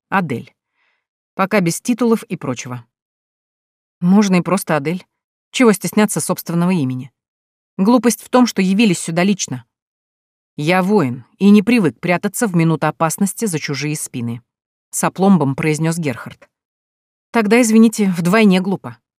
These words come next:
Вы же не просто воин, но еще и король, ответственный за жизни своих подданных. Не боитесь, что я сейчас взорву нас обоих?"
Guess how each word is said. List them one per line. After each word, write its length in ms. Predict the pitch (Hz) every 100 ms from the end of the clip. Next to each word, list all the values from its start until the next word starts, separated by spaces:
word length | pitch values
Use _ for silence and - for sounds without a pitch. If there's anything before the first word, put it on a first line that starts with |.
| _ _ _ _ _
Вы 100 | 196
же 100 | 220
не 120 | 240 226
просто 320 | 277 - 214
воин, 400 | 180 175 127 131
но 100 | 170
еще 220 | 170 190
и 80 | 165
король, 420 | 185 175 254 147 _ _ _ _ _
ответственный 600 | 180 175 190 - 254 190
за 160 | 156 156
жизни 280 | 180 208 269
своих 300 | 170 185 -
подданных. 540 | 180 147 127 127 - _ _ _ _ _ _
Не 80 | 208
боитесь, 340 | 220 370 - -
что 160 | -
я 100 | 160
сейчас 300 | 156 - 165
взорву 320 | 151 226 269 147
нас 180 | 139
обоих?" 420 | 226 180 127 -